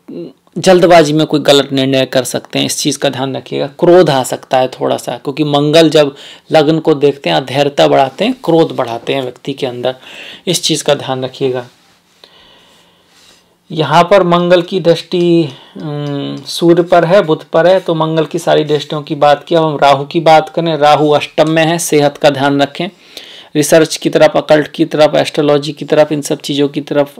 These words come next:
आपका ध्यान जा सकता है। और यहाँ बैठे जो राहु की दृष्टि है, एक, दो, तीन, चार, पाँच, सूर्य पे पड़ रही है, तो पिता के और बॉस के साथ संबंधों में ध्यान रखें, कुछ गलतफहमी हो सकती है, खर्चा यहाँ से राहु ला सकते हैं।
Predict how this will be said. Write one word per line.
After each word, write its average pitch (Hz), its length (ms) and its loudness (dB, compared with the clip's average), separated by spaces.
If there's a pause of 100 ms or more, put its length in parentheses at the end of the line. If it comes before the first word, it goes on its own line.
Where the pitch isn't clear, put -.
(120)
आपका 151 280 -2
ध्यान 139 600 -6
जा 143 240 2
सकता 165 340 -4
है। 170 260 0 (760)
और 135 640 4
यहाँ 156 440 -2
बैठे 156 280 2
जो 156 140 -2
राहु 147 300 2
की 151 120 -6
दृष्टि 147 400 -6
है, 156 140 -2
एक, 147 180 -2
दो, 147 280 -2
तीन, 143 340 -4
चार, 139 320 0
पाँच, 139 260 -4
सूर्य 151 360 -4
पे 156 160 0
पड़ 156 180 -2
रही 156 180 -4
है, 160 60 0
तो - 120 -6
पिता 143 340 0
के 151 240 -6 (180)
और 131 140 2
बॉस 131 480 0
के 147 180 -6
साथ 135 260 4 (640)
संबंधों 135 520 0
में 131 140 2
ध्यान 135 340 -2
रखें, 131 300 -4
कुछ 139 280 -10
गलतफहमी 131 640 -2
हो 127 140 -4
सकती - 360 -10
है, 151 60 0
खर्चा 139 480 -2
यहाँ 127 240 -4
से 135 160 -8
राहु 127 240 0
ला 123 200 -2
सकते - 360 -12
हैं। 160 200 -8